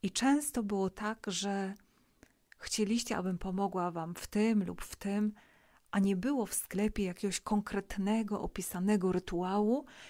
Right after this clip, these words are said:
który mógłby na to pomóc. I jak wtedy prowadziłam z wami rozmowę?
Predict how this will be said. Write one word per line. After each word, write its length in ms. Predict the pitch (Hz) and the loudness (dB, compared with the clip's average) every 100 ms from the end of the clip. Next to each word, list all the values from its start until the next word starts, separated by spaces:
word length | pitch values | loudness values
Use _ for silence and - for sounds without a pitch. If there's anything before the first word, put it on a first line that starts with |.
| - | -14
który 300 | - 214 196 | 2 4 6
mógłby 380 | 208 214 208 180 | 4 2 -2 -2
na 160 | 175 | -4
to 140 | - 180 | -8 -10
pomóc. 640 | 185 170 - - - - _ _ _ - | -10 -10 -10 -10 -10 -10 _ _ _ 6
I 100 | 214 | 8
jak 260 | 320 320 | 8 6
wtedy 580 | - - - 175 147 160 - - _ _ _ _ | -6 -6 -2 -2 -2 -6 -8 -20 _ _ _ _
prowadziłam 640 | - 190 190 180 196 180 | -2 0 0 2 2 2
z 100 | 170 | -2
wami 320 | 175 170 175 175 | -4 -2 -4 -6
rozmowę? 500 | 151 - - - | -6 -8 -8 -12